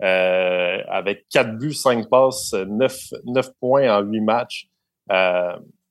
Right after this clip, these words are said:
on a quatre points en avantage numérique là-dessus. Euh, c'est un défenseur qui risque d'attirer l'attention parce que je l'ai, je l'ai vu à Drummondville. Euh,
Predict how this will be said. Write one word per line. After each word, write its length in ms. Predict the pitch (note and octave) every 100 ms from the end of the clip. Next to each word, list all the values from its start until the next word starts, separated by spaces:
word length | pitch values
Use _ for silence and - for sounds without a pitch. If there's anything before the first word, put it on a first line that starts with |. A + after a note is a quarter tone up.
| _ _
on 180 | G2+ F#2+
a 80 | G2+
quatre 300 | - B2+ -
points 200 | C#3+ C3
en 80 | A2
avantage 360 | G2+ G2+ G#2+ A2+
numérique 360 | G#2 G2+ B2
là-dessus. 460 | F#2+ F2+ - C3 C#3+ - - _ -
Euh, 880 | G2 F#2 F#2 F#2 F2+ F2+ F2+ F2+ F2+
c'est 200 | F2+ -
un 80 | G2+
défenseur 680 | G#2 G#2+ B2 A#2+ C#3+ C#3+ C#3+
qui 360 | - A#2+ A#2+
risque 360 | G#2+ C3+ D#3 -
d'attirer 460 | B2+ A2+ - B2 B2+
l'attention 640 | C3 A2+ A2+ G#2 - - -
parce 180 | - -
que 220 | G2+ G2
je 120 | G#2
l'ai, 240 | G#2 G#2+ G#2+
je 160 | -
l'ai 80 | A2
vu 100 | A2
à 60 | C3+
Drummondville. 680 | A#2 A2+ A2 G#2 B2+ D3 C3
Euh, 440 | G#2+ G#2 G#2 G#2